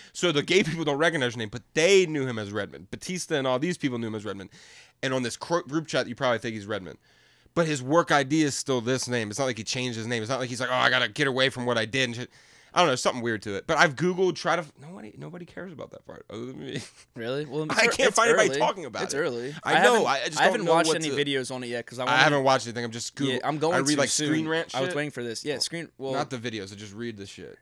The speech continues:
Speaker 2: Yeah, Screen Rant does one, and then I, I think I watched Screen Crush.
Speaker 1: I read some stuff just to see if, I mean, I, bro, if there wasn't, oh, and then think about, like, Redmond.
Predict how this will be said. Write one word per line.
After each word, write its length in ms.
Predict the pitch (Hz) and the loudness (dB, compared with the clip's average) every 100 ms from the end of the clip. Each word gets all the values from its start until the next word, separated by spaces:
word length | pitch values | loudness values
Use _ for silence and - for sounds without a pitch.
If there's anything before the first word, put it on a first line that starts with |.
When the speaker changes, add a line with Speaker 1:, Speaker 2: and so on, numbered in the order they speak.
| _ 123 | _ -12
Speaker 2:
Yeah, 60 | |
Screen 300 | 123 156 165 | -10 -8 -8
Rant 480 | 139 135 131 120 _ | -6 -4 -6 -10 _
does 200 | 127 120 | -10 -8
one, 140 | 123 113 | -8 -10
and 100 | 123 | -10
then 80 | |
I, 140 | 117 113 | -10 -10
I 80 | - | -12
think 160 | 160 | -10
I 40 | 160 | -6
watched 200 | 131 - | -6 -6
Screen 200 | 127 117 | -10 -14
Crush. 380 | - 104 - | -8 -8 -6
Speaker 1:
I 60 | 156 | -4
read 200 | 185 208 | -4 -4
some 120 | 220 | -8
stuff 180 | 185 190 | -6 -6
just 220 | 185 170 | -6 -10
to 160 | 180 - _ _ _ _ | -10 -12 _ _ _ _
see 220 | - 185 | -6 -4
if, 100 | 170 - - - - | -4 -8 -20 -12 -4
I 80 | |
mean, 140 | 190 269 | -2 -2
I, 120 | 143 | -4
bro, 240 | 131 214 214 | -6 -4 -4
if 180 | - - | -4 -10
there 160 | - 180 | -6 0
wasn't, 280 | 214 156 - - | 0 0 -4 6
oh, 120 | 202 | 6
and 100 | 156 | 6
then 60 | 165 | 0
think 160 | 202 | 0
about, 180 | 185 165 | 2 2
like, 140 | 151 131 | 2 2
Redmond. 380 | 175 139 98 | 2 2 -4